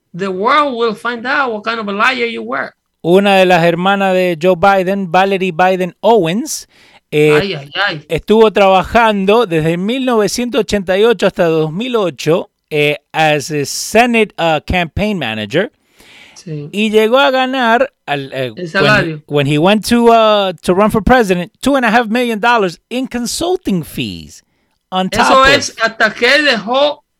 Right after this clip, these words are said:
Speaker 1: el Senado para irse como vicepresidente de Obama.
Speaker 2: And on top of that, ganó dos, dos y medio millones de dólares.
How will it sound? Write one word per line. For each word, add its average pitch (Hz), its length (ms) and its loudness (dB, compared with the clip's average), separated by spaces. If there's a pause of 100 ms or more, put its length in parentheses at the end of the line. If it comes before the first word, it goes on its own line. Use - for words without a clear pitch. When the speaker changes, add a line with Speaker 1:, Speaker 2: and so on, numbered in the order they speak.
(260)
Speaker 1:
el 208 180 -2
Senado 208 880 0
para 196 260 0
irse 240 280 -2
como 214 260 -6
vicepresidente 185 760 -8
de 180 100 -6
Obama. 139 200 -12 (260)
Speaker 2:
And 143 120 -6
on 143 120 -2
top 196 280 2
of 226 60 6
that, 233 200 2
ganó 165 260 0
dos, 196 360 4 (100)
dos 220 380 6
y 208 180 4
medio 214 680 2
millones 214 480 0
de 190 120 0
dólares. 143 560 0